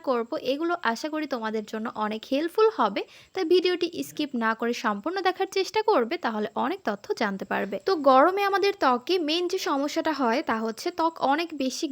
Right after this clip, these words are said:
ঘামে এবং অনেক বেশি তৈলাক্ত হয়ে যায়, এবং সেই সাথে ত্বকে অনেক বেশি র্যাশের সমস্যা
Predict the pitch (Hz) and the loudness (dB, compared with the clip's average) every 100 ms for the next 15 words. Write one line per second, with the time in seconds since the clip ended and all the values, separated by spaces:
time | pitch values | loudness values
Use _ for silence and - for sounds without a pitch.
0 | 233 226 226 247 277 - 226 226 254 277 | -4 -4 -2 -2 -4 -6 -6 -6 -4 -2
1 | 320 311 370 403 269 233 220 - 220 226 | -2 -2 0 4 4 4 2 -6 -6 -2
2 | 208 - 220 - - - 349 359 370 - | -2 -4 -10 -10 -20 -6 -4 -2 -2 0
3 | 330 339 294 240 - 311 247 220 - - | 2 2 2 0 0 -2 0 -2 -4 -6
4 | 247 294 339 339 - 311 226 240 - 370 | -4 -2 -2 -4 0 2 2 0 0 -2
5 | 370 294 294 294 | -2 -2 -2 -2